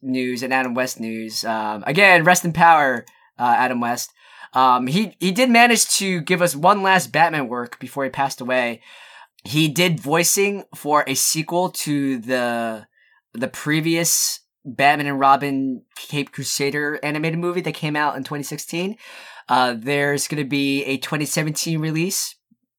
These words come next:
called Batman, the Caped Crusaders versus Two-Face, which is gonna be released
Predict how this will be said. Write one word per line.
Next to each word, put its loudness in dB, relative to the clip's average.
called 2
Batman, 0
the -8
Caped 0
Crusaders 0
versus -2
Two-Face, 0
which -8
is -8
gonna -8
be -2
released -4